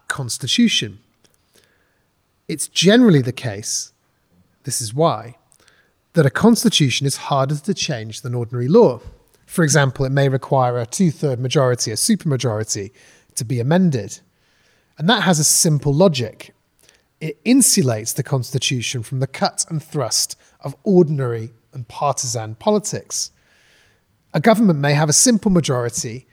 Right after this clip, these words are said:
and therefore pass ordinary legislation,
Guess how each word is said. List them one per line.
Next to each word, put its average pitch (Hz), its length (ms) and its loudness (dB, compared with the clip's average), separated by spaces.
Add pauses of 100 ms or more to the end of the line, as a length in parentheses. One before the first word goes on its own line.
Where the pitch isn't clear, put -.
(240)
and 147 140 0
therefore 180 300 4
pass - 420 -6
ordinary 151 480 0
legislation, 127 840 2